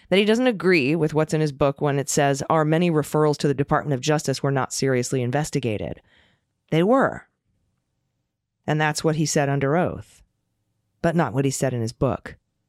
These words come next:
Under the penalty of perjury, Meadows offered a vastly different assessment to Smith's investigators than he wrote in his book, telling, telling investigators he's never seen any evidence of fraud that would change the outcome of the election.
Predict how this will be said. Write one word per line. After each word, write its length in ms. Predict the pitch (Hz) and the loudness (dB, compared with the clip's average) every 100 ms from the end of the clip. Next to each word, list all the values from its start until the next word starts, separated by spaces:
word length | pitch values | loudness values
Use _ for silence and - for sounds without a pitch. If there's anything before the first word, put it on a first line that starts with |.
| _ _ _ _ - - - - | _ _ _ _ -20 -20 -20 -2
Under 180 | 196 220 | 2 4
the 80 | 202 | 4
penalty 380 | 190 190 185 165 | 2 2 2 0
of 100 | - | 0
perjury, 480 | 202 226 175 147 | 2 2 2 2
Meadows 360 | 160 143 156 156 | 2 2 2 2
offered 300 | 139 147 147 | 0 0 -2
a 40 | |
vastly 460 | 131 170 165 - 160 | -2 0 0 0 -2
different 340 | 151 147 143 | 0 -2 -2
assessment 480 | 135 - 131 - 160 | -2 0 -2 0 -2
to 80 | - | -2
Smith's 320 | 139 165 156 | -2 -2 0
investigators 680 | 147 143 165 - 143 131 131 | 0 0 0 0 0 0 0
than 140 | 139 135 | -2 -2
he 100 | 135 | 0
wrote 240 | 139 123 | 0 0
in 100 | 123 | -4
his 140 | 120 | -6
book, 300 | - 135 117 - | -2 -2 -2 -2
telling, 360 | 156 139 143 - _ _ _ _ _ | -2 0 -2 -4 _ _ _ _ _
telling 240 | - 196 190 | 0 2 4
investigators 640 | 175 190 190 185 175 160 | 4 2 2 2 2 2
he's 100 | 165 | 2
never 200 | 175 165 | 2 0
seen 340 | - 185 175 - | 0 0 0 0
any 240 | - 196 214 | 0 2 4
evidence 380 | 202 190 175 165 | 2 2 -2 -4
of 60 | |
fraud 420 | - 165 127 92 - _ _ _ _ _ _ _ _ _ - | 0 0 0 -4 -12 _ _ _ _ _ _ _ _ _ -6
that 100 | 117 | -4
would 100 | 131 | -2
change 280 | 139 135 135 | -2 -2 -2
the 200 | 135 - | -4 -2
outcome 480 | 135 - 139 120 113 | -4 -4 -4 -2 -4
of 100 | 127 | -2
the 80 | 131 | -2
election. 560 | 120 135 - - - | -2 -2 -2 -6 -6